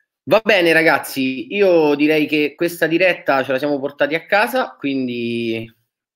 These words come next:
vi ricordo fino a questa sera a mezzanotte, anzi per la precisione il buon Manfredi alle ventitré e cinquantanove minuti e cinquantanove secondi chiuderà la possibilità di acquistare il manuale. E niente,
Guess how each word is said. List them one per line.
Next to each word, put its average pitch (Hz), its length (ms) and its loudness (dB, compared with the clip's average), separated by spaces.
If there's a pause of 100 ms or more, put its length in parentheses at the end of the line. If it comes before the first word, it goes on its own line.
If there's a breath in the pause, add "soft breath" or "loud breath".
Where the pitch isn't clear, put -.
(500)
vi 120 200 -2
ricordo 120 640 0
fino 131 560 -4
a 117 240 -4
questa 123 400 -2
sera 123 280 0
a - 20 -2
mezzanotte, 120 1040 -2
anzi 101 540 -6
per 98 160 -8
la 107 100 -2
precisione 117 580 -2
il 107 80 -2
buon 117 220 2
Manfredi 117 420 0
alle 107 140 0
ventitré 113 680 -2
e - 140 -14
cinquantanove 117 1000 -2
minuti 120 320 2
e 110 60 0
cinquantanove 113 800 -2
secondi 123 460 2
chiuderà 117 420 0 (760 loud breath)
la 110 120 2
possibilità 113 840 0
di 113 140 0
acquistare 113 640 -2
il 107 160 -2
manuale. 156 580 2 (1400 loud breath)
E 123 420 2
niente, - 280 -4